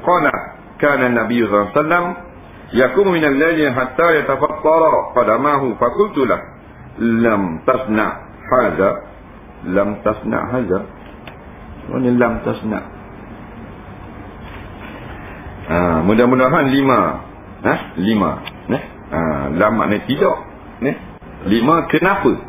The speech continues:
Nah? Ha, "Lima tasna'u hadza, ya Rasulullah? Wa qad ghufira laka ma taqaddama min dhanbika wa ma ta'akhkhara." Qala,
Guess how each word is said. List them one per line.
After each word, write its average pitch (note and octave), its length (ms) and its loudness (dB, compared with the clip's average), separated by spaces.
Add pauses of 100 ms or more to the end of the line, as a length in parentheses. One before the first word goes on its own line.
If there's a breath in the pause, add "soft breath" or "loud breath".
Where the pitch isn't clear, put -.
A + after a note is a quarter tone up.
(340)
Nah? C#4+ 160 2 (680)
Ha, D2+ 120 -6 (400)
"Lima F#3+ 560 4
tasna'u D3 560 2
hadza, A#2+ 440 4 (280)
ya B2+ 200 4
Rasulullah? G2+ 680 2 (640 loud breath)
Wa C3 160 4
qad E3+ 200 2
ghufira F#3 480 4
laka C3 320 2
ma F3+ 200 4
taqaddama C3 680 2
min A2+ 160 2
dhanbika D3 400 0 (160)
wa - 0 - (120)
ma - 80 0
ta'akhkhara." D3 560 2 (120)
Qala, D3 280 2